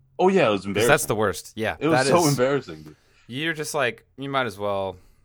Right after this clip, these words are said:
Speaker 2: Like, I got picked up to go on a hike once, and I was just, like, so tired, so
Speaker 1: Ugh.
Speaker 2: stoned. Like, I was like, "Dude, I, I don't know about this." And then, yeah, it's just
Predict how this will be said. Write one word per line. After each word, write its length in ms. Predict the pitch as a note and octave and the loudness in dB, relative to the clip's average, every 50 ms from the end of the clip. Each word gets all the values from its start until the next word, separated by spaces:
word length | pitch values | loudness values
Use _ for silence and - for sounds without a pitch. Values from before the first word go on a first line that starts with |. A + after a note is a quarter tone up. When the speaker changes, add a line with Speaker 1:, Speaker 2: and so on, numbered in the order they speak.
| _ _ | _ _
Speaker 2:
Like, 140 | - B2 B2+ | -8 -2 0
I 60 | D#3+ | 2
got 200 | G#3 A#3+ - - | 2 2 0 0
picked 280 | - - F#3+ F3+ - - | -4 -6 -6 -6 -2 -2
up 160 | D3+ C#3 - - | -2 -2 0 -4
to 100 | - B2 | -8 -6
go 120 | B2+ B2 | -4 -4
on 60 | A#2 A2+ | -4 -4
a 60 | G2+ | -4
hike 280 | F2+ G#2+ A2 A#2 - | -6 -6 -8 -8 -6
once, 420 | - C3+ C#3 C#3 C#3 - - - _ _ _ _ | -6 -8 -8 -8 -10 -14 -20 -20 _ _ _ _
and 120 | A2+ A2 | -8 -8
I 180 | G#2+ G#2+ G#2 G2 | -6 -6 -6 -8
was 140 | F2+ E2 - | -10 -12 -14
just, 260 | F2 E2 - - - | -16 -14 -14 -12 -12
like, 340 | F2+ E2 D#2+ D2+ _ _ _ _ _ _ _ _ _ _ _ _ _ _ _ _ _ _ _ _ | -12 -12 -14 -16 _ _ _ _ _ _ _ _ _ _ _ _ _ _ _ _ _ _ _ _
so 400 | _ - - - - G2+ F#2 F#2 | _ -20 -20 -16 -12 -12 -12 -12
tired, 440 | - - F2 E2+ E2+ E2+ E2+ E2 - _ - - _ _ _ _ _ | -10 -10 -10 -8 -8 -10 -12 -14 -16 _ -20 -20 _ _ _ _ _
so 260 | - - - - E2+ | -20 -20 -18 -14 -14
Speaker 1:
Ugh. 80 | F2 - | -14 -14
Speaker 2:
stoned. 480 | - - E2 E2 E2 D#2+ D#2+ D#2+ - _ _ _ _ _ _ _ _ _ _ _ _ _ _ _ _ _ _ _ _ _ | -14 -12 -12 -12 -12 -12 -14 -16 -18 _ _ _ _ _ _ _ _ _ _ _ _ _ _ _ _ _ _ _ _ _
Like, 220 | - D2 D2 C#2+ _ _ _ _ _ _ _ _ _ _ _ _ _ _ _ _ _ _ _ _ | -20 -18 -18 -20 _ _ _ _ _ _ _ _ _ _ _ _ _ _ _ _ _ _ _ _
I 40 | E2+ E2 | -20 -20
was 140 | E2 D#2+ - | _ -20 -20
like, 200 | D#2 D2+ D2 _ | -20 -20 -20 _
"Dude, 300 | - D#2+ D#2+ D#2 D#2 D2+ | -20 -20 -20 -18 -18 -18
I, 540 | D#2 D#2 D#2+ D#2+ D#2+ D#2 D#2 D#2 D#2 D#2 D2+ _ _ _ | -18 -18 -16 -16 -16 -18 -18 -18 -18 -20 -20 _ _ _
I 120 | D#2 D#2+ D#2 | -20 -20 -18
don't 120 | D2+ D#2 | -20 -20
know 360 | D#2 D#2 D#2 D#2 D#2 D#2 D#2 D#2 | -18 -18 -18 -20 -20 -20 -20 _
about 320 | - - D#2+ D#2 D2+ D2 _ | -20 -20 -20 -20 -20 -20 _
this." 440 | - D2+ D#2 D#2 D2+ - - - _ _ _ _ _ _ _ _ _ _ _ _ _ _ _ | -20 -20 -20 -20 -20 -20 -20 -20 _ _ _ _ _ _ _ _ _ _ _ _ _ _ _
And 220 | _ - D#2+ D#2 D#2+ | _ -18 -16 -16 -14
then, 360 | E2 E2 E2 E2 D#2+ D#2+ - - _ _ - | -14 -14 -14 -14 -16 -16 -18 -20 _ _ -16
yeah, 320 | F2 E2 D2 C#2 B1+ C2+ | -12 -12 -12 -12 -12 -12
it's 160 | E2 F2 E2+ F#2 | -12 -12 -10 -10
just 320 | G2 F2 - - - | -12 -12 -12 -14 -16